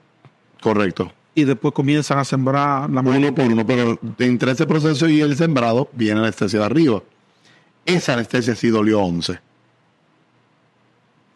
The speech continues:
Speaker 1: Esa anestesia duele once de día. O sea, las primeras, por lo menos ocho que te ponen en el frente, aquí cerca de la frente, son dolorosas.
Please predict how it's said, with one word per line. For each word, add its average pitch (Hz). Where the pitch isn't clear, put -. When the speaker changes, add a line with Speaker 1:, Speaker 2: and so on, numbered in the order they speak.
Speaker 1:
Esa 117
anestesia 113
duele 107
once 185
de 101
día. 90
O 87
sea, 90
las 123
primeras, 160
por 123
lo 120
menos 139
ocho 117
que 110
te 113
ponen 123
en 127
el 117
frente, 113
aquí 104
cerca 120
de 151
la 143
frente, 101
son 120
dolorosas. 101